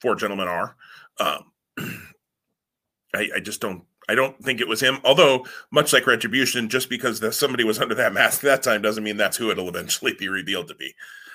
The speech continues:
I just con-, compared Retribution to Ring of Honor for the record. Um, I don't know if you caught that.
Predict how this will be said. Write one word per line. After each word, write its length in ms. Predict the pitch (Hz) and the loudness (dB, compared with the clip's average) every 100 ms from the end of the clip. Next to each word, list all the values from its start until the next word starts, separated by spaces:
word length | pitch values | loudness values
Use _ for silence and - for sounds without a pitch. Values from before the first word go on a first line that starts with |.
| - | 0
I 100 | 113 | 0
just 260 | 113 113 - | 2 -2 -4
con-, 220 | 107 85 _ _ - | -8 -10 _ _ -10
compared 340 | 104 104 90 | 0 2 2
Retribution 520 | 92 87 87 82 - | 0 -2 -6 -6 -4
to 60 | 90 | -4
Ring 140 | 90 | -4
of 100 | 85 | -4
Honor 240 | 82 80 80 | -4 -4 -6
for 120 | - | -6
the 100 | 82 | -4
record. 360 | 80 - - _ _ - | -4 -6 -12 _ _ -12
Um, 160 | 73 - _ - | -12 -14 _ -14
I 40 | 87 | -10
don't 100 | 82 | -8
know 80 | 73 | -10
if 80 | |
you 60 | - | -10
caught 180 | - - | -10 -10
that. 360 | - - - | -12 -16 -12